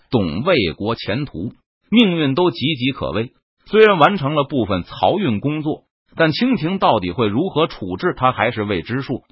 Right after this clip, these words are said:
因此，董卫国必须亲身前来，争取说服邓明，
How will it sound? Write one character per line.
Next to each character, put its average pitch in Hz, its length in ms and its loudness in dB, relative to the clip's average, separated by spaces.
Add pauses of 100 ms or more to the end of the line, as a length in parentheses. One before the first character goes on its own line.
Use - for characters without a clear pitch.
(240)
因 208 280 4
此， 107 100 -8 (320)
董 104 240 0
卫 147 240 0
国 127 240 0
必 120 220 -2
须 139 220 -2
亲 165 280 -6
身 156 220 -2
前 110 220 -4
来， 101 220 -4 (340)
争 226 220 4
取 123 160 0
说 165 220 -2
服 143 140 -2
邓 120 180 -2
明， 90 280 -4